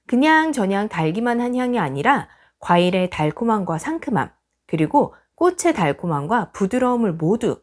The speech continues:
느낄 수 있는 향입니다. 라즈베리나 멜론 같은 과일 향기 덕분에 뿌리면 마치 인간 과일이 된 것 같은 상큼함을 느낄 수 있어요. 잔향까지도 바닐라의 향기와 함께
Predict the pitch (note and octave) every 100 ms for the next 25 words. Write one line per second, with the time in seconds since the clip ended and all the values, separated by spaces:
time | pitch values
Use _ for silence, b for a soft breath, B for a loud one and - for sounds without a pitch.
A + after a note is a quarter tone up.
0 | _ E3 D#3+ F#3+ - C#3 C3+ D3 G#3 A3+
1 | D3+ A#2+ G2+ - _ _ _ _ _ _
2 | _ _ _ _ _ - F#3+ G#3 E4 D#4+
3 | D4 C#4 C4 B3+ F3 D#3 B3 B3 A3 -
4 | G3+ G#3 E3 F3+ B3 A#3+ A3 D#3+ - C#3+
5 | G3 C4 - b b b D4+ D#4 C#4+ C4
6 | B3 C#3+ - - E3+ - F#3 C#4+ C#4+ A3+
7 | F3 F3 E3+ E3 D3+ D3 C3+ - B3+ D#3+
8 | - C#4+ D4+ E4 C4 F3 B2+ D3+ F3+ -
9 | E3+ F3+ G3 C#3 G2+ - _ _ _ _
10 | _ _ _ _ _ _ - G#3 F#3+ C4+
11 | C4 E3 D#3+ - C#4+ C#3+ b b b -
12 | F#3 C#4+ D#4 C#4+ C4+ B3+ A3+ G3 F3 D#3+
13 | D#3 C3+ C3+ E3+